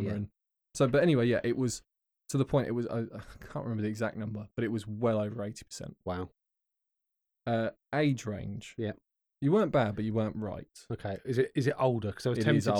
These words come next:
Speaker 2: say
Speaker 1: older.
Speaker 2: fifty plus, but
Speaker 1: It's, they are <laughs> sixty-six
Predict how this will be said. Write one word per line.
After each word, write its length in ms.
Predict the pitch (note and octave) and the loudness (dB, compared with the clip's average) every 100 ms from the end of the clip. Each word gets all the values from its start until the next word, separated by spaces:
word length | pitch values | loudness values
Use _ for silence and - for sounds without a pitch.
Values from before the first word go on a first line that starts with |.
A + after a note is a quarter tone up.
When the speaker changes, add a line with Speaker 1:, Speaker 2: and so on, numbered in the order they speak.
| G2+ | 4
Speaker 2:
say 140 | A#2+ | 4
Speaker 1:
older. 100 | A#2 | 2
Speaker 2:
fifty 320 | G#2+ A2+ - G2 | -2 -6 -6 -8
plus, 340 | G#2 G2 - - | -8 -12 -12 -10
but 160 | G2+ _ - | -10 _ -2
Speaker 1:
It's, 380 | A#2+ - - - - _ _ _ _ _ - | -2 0 -2 -6 -10 _ _ _ _ _ -4
they 200 | B2 B2 | 2 2
are 340 | A#2+ A#2+ A#2+ G#2+ | 4 2 0 -2
<laughs> 1040 | - _ _ _ _ _ _ _ _ - | -12 _ _ _ _ _ _ _ _ -6
sixty-six 840 | - E3 - E3 - A#2 - - | 0 0 0 -4 0 -2 -4 -16